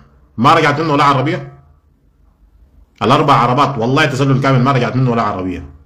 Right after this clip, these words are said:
دي في الأفلام ما في. أكل، والله العظيم أكلهم دفاع متقدم. وحياة الله أكلهم دفاع متقدم. تسلل كامل. برضو بعده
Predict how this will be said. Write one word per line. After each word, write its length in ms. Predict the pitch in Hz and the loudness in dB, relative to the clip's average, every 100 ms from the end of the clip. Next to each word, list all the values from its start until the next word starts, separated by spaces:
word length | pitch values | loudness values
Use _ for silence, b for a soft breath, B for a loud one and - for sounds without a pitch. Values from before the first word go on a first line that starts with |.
| _ _ _ _ _ - - | _ _ _ _ _ -20 -14
دي 120 | 104 151 | -2 0
في 100 | 190 | 0
الأفلام 480 | 160 135 127 117 | 0 0 2 2
ما 160 | 104 85 | -2 -6
في. 120 | - - - - _ _ _ _ _ _ - - _ - - - | -10 -20 -20 -20 _ _ _ _ _ _ -20 -20 _ -20 -16 -8
أكل، 380 | 95 135 147 123 | -2 0 2 2
والله 340 | 135 165 170 | 2 2 2
العظيم 340 | 147 143 160 | 2 0 0
أكلهم 280 | 147 160 147 | -2 0 0
دفاع 220 | 131 147 | 0 0
متقدم. 480 | 127 113 120 98 85 78 - - _ _ _ _ _ | 0 -2 -6 -8 -10 -12 -16 -20 _ _ _ _ _
وحياة 320 | - 131 151 | -4 0 2
الله 140 | 156 131 | 2 2
أكلهم 240 | 147 135 | 2 0
دفاع 160 | 104 131 | 0 -2
متقدم. 440 | 117 - 98 87 80 - - _ _ _ _ _ - | -2 -4 -8 -10 -14 -18 -20 _ _ _ _ _ -6
تسلل 420 | 110 156 143 107 | 0 2 2 0
كامل. 340 | 123 101 85 78 - _ _ _ _ _ _ _ _ - | 0 -2 -6 -12 -20 _ _ _ _ _ _ _ _ 0
برضو 480 | 156 196 147 117 - - - _ | 2 2 0 -4 -8 -16 -20 _
بعده 440 | 113 170 190 202 | 0 2 2 0